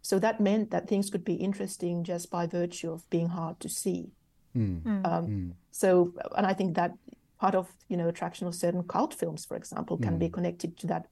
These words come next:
Speaker 1: scarcity. Eraserhead was really difficult to see, and hence it was really exciting.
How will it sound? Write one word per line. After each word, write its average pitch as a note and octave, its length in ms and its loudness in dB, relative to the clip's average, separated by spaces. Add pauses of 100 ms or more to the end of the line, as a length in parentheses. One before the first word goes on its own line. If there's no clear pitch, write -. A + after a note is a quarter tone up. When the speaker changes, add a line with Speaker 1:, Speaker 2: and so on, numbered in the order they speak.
Speaker 1:
scarcity. - 760 -2 (340)
Eraserhead G3+ 640 2
was - 180 -4
really E3+ 340 2 (680)
difficult E3+ 500 0
to E3+ 100 -2
see, F#3 300 6
and E3+ 100 4
hence F3 240 0
it - 100 -2
was E3 200 4
really E3+ 240 0
exciting. - 680 2